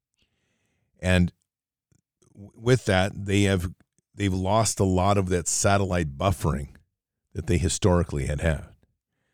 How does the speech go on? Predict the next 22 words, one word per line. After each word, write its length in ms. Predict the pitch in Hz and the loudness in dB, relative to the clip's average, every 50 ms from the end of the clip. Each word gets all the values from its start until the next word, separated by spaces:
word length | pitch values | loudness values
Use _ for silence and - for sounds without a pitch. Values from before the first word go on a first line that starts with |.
| _ _ _ _ _ _ _ _ _ _ _ | _ _ _ _ _ _ _ _ _ _ _
Now, 120 | - 92 | -2 0
that 180 | 110 135 123 - | 0 0 0 4
put 200 | 139 147 139 - | 4 4 4 4
us 320 | - 120 131 135 123 - - | 2 0 2 2 2 2 0
in 80 | 107 | 0
a 40 | 101 | 0
very 260 | 92 98 98 98 98 | 2 2 2 4 4
interesting 420 | 98 92 - 92 - - 101 101 90 | 2 2 0 -2 -2 -2 -2 -2 -2
position. 500 | 92 85 85 95 87 - - - - - - _ _ _ _ _ _ _ _ _ _ _ _ _ _ _ _ _ _ _ - | -2 0 2 2 0 0 -2 -6 -8 -12 -18 _ _ _ _ _ _ _ _ _ _ _ _ _ _ _ _ _ _ _ -20
A 220 | 92 _ _ - | -20 _ _ -2
couple 240 | 104 92 - 98 85 | -2 0 2 2 0
of 80 | 78 | 0
things. 320 | - - 78 67 65 - - | 0 -2 -2 -2 -2 0 0
Number 180 | 110 104 98 | 2 4 4
one, 240 | 101 101 110 104 101 | 4 4 4 4 4
we 120 | 98 101 95 | 2 2 0
broke 320 | 85 107 127 135 - - | 2 4 4 4 4 4
Russian 260 | 113 107 - - 101 | 2 2 2 2 -2
economy 380 | 90 - - 110 104 98 92 90 | -2 0 0 0 2 4 4 2
so 180 | - - 92 | 2 2 0
severely 720 | 82 - - 85 78 85 107 127 127 101 73 60 - - _ _ _ _ _ _ _ _ _ _ _ _ _ _ _ _ _ _ _ _ _ _ _ _ _ _ _ _ _ _ _ _ _ _ _ _ _ _ _ _ _ _ | 0 0 -2 -2 -2 0 2 2 2 2 -2 -4 -8 -12 _ _ _ _ _ _ _ _ _ _ _ _ _ _ _ _ _ _ _ _ _ _ _ _ _ _ _ _ _ _ _ _ _ _ _ _ _ _ _ _ _ _
that 120 | 90 90 | -6 -6